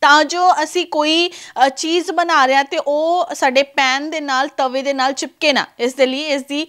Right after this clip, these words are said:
ਵਰਤੋਂ ਕੀਤੀ ਜਾਂਦੀ ਹੈ। ਪਰ ਇਸ ਦੇ ਵਿੱਚ ਇੱਕ ਘਾਤਕ ਰਸਾਇਣ ਪਾਇਆ ਜਾਂਦਾ ਹੈ ਜੋ ਕਿ ਕੈਂਸਰ ਵਰਗੀ ਬਿਮਾਰੀ ਤੁਹਾਨੂੰ ਦੇ ਸਕਦਾ ਹੈ। ਜੀ ਹਾਂ, ਅਧੀਨੇ ਦੇ ਵਿੱਚ ਸਾਹਮਣੇ ਆਇਆ ਵੀ ਇਸ ਦੇ ਨਾਲ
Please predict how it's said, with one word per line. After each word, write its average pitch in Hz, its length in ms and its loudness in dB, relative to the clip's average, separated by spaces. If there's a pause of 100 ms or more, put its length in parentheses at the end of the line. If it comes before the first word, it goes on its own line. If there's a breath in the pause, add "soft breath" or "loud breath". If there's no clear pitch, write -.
(200 soft breath)
ਵਰਤੋਂ 269 360 0
ਕੀਤੀ 254 320 -8
ਜਾਂਦੀ 220 320 -4
ਹੈ। 202 60 0
ਪਰ 262 180 -2
ਇਸ 262 140 4
ਦੇ 254 160 4
ਵਿੱਚ 254 240 -4
ਇੱਕ 269 220 -4
ਘਾਤਕ 262 540 0
ਰਸਾਇਣ 277 640 0
ਪਾਇਆ 247 300 0
ਜਾਂਦਾ 240 340 -4
ਹੈ 247 160 0 (320 loud breath)
ਜੋ 285 240 2
ਕਿ 320 360 -2
ਕੈਂਸਰ 339 720 -4
ਵਰਗੀ 269 480 -4
ਬਿਮਾਰੀ 247 520 -2
ਤੁਹਾਨੂੰ 240 580 -8
ਦੇ 285 180 4
ਸਕਦਾ 220 400 -2
ਹੈ। - 160 -4 (160)
ਜੀ 233 180 -10
ਹਾਂ, 226 280 -2 (360 loud breath)
ਅਧੀਨੇ 349 280 0
ਦੇ 370 100 -6
ਵਿੱਚ 339 220 -8
ਸਾਹਮਣੇ 311 460 -2
ਆਇਆ 294 160 2
ਵੀ 320 240 -2
ਇਸ 285 200 4
ਦੇ 285 160 0
ਨਾਲ 269 500 2